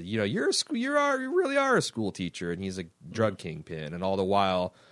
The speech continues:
Speaker 1: Walt's standing in front of a giant skeleton poster with "Decompose" over it. I mean,
Speaker 2: <laughs>
Speaker 1: there's a lot of, uh, a lot of, lot of stuff here. Um, but I
Speaker 2: Yeah.
Speaker 1: have no idea.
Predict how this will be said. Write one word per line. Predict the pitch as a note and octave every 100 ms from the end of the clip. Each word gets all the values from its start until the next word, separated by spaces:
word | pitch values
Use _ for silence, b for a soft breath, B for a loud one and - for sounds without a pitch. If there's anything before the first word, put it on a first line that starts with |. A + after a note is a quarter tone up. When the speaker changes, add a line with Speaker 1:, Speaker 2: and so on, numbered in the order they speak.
| b
Speaker 1:
Walt's | G#2 G2+ F#2+
standing | - G#2 G2
in | F#2
front | - G2+
of | F2+
a |
giant | E2 G#2 G2 G2
skeleton | - A2 G2+ - E2+
poster | - E2 - F2
with | E2 D#2+
"Decompose" | A2+ G2+ G2 - G2+ G2 F2
over | D#2+ E2+ D2
it. | C#2 F#2+
I |
mean, | G#2 - G2 - B D#3
Speaker 2:
<laughs> | B B
Speaker 1:
there's | - D3+
a | C#3
lot | C3 C#3 C#3+
of, | B2+ A2+ G2 - _
uh, | G2+ G2+ F#2+
a | G2
lot | G2 A2 G#2
of, | F#2
lot | F#2 G2+
of | F#2
stuff | - E2+ -
here. | C#2+ C2 - _ _ _ -
Um, | F2+ F2 E2+ E2 E2+
but | F#2+
I |
Speaker 2:
Yeah. | C#3
Speaker 1:
have | D#3+
no | D3+ D3
idea. | C#3 A#2 B2 A#2+ G#2 G2 F#2+